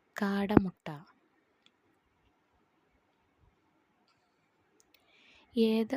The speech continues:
ഔഷധ സസ്യമാണ് ആർത്തവ സമയത്തെ അമിത രക്തസ്രാവത്തിന് ഏറ്റവും ഫലപ്രദമായത്?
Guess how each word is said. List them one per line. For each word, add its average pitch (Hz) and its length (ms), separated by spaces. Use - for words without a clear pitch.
ഔഷധ 196 440
സസ്യമാണ് 165 800
ആർത്തവ 220 560
സമയത്തെ 185 720
അമിത 190 380
രക്തസ്രാവത്തിന് 170 1160
ഏറ്റവും 208 540
ഫലപ്രദമായത്? 165 1200